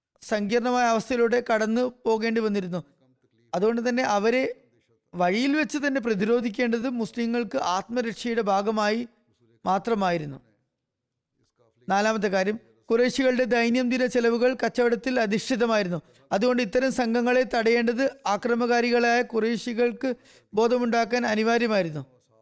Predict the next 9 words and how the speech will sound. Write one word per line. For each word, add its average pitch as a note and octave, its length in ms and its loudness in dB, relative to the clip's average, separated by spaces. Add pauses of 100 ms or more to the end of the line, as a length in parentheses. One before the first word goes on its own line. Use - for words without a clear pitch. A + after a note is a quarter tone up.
(140)
അവരെ A#3 320 4
അവരുടെ A#3 320 2
യുദ്ധപരമായ A#3+ 600 0
നീക്കങ്ങളിൽ A#3+ 580 0
നിന്നും A#3 200 -2
പിന്തിരിപ്പിക്കാനും A#3 1080 -2 (280)
അനുരഞ്ജനത്തിനും B3+ 760 0
സമാധാനത്തിനും A#3 840 0
നിർബന്ധിക്കുന്നതിനും A#3 880 0